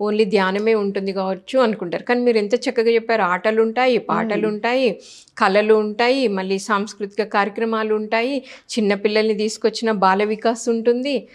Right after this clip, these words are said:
Speaker 1: అన్నీ ఉంటాయి, దేనికి లోటు ఉండదు.
Speaker 2: లోటు ఉండదు.
Speaker 1: అంటే మరి ఎవరైనా పిరమిడ్ కొనుక్కోవాలనుకున్నా అట్లాంటివి కూడా దొరుకుతాయా మేడం అక్కడ?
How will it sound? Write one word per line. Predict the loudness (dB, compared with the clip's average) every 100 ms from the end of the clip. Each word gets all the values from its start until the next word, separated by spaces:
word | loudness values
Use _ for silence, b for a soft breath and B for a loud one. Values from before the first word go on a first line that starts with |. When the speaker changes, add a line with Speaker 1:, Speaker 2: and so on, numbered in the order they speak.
| b _
Speaker 1:
అన్నీ | 0 2 4
ఉంటాయి, | 4 4 0 2
దేనికి | 6 8 6 4 2
లోటు | 6 6 4
ఉండదు. | -2 -2 -2
Speaker 2:
లోటు | -2 -8
ఉండదు. | -12 -18 -18 -4
Speaker 1:
అంటే | 0 2
మరి | 4 4
ఎవరైనా | 4 2 0 0
పిరమిడ్ | 0 0 0
కొనుక్కోవాలనుకున్నా | 0 0 -2 0 0 0 -4 -6 -6 -6 -4 -4 -2
అట్లాంటివి | -4 -2 -2 0 -2
కూడా | -2
దొరుకుతాయా | 0 0 0 2 2
మేడం | 0 -2 -2
అక్కడ? | -2 -2